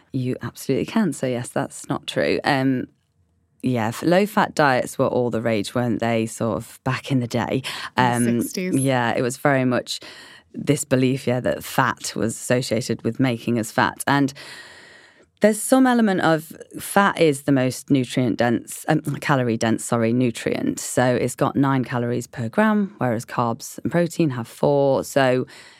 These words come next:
Speaker 1: it's easier to eat a lot more calories when you eat a high fat food. So that's something to be mindful of. But actually, fat itself is not bad for us. There are two, there are different types of fats. And actually, if you're including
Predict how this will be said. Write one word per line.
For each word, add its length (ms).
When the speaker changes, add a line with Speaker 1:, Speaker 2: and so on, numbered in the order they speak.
Speaker 1:
it's 300
easier 640
to 240
eat 360
a 40
lot 240
more 540
calories 680
when 160
you 100
eat 120
a 80
high 240
fat 300
food. 520
So 380
that's 220
something 240
to 100
be 120
mindful 600
of. 280
But 140
actually, 400
fat 480
itself 580
is 160
not 300
bad 220
for 200
us. 120
There 200
are 60
two, 400
there 160
are 60
different 360
types 320
of 80
fats. 380
And 180
actually, 380
if 140
you're 360
including 840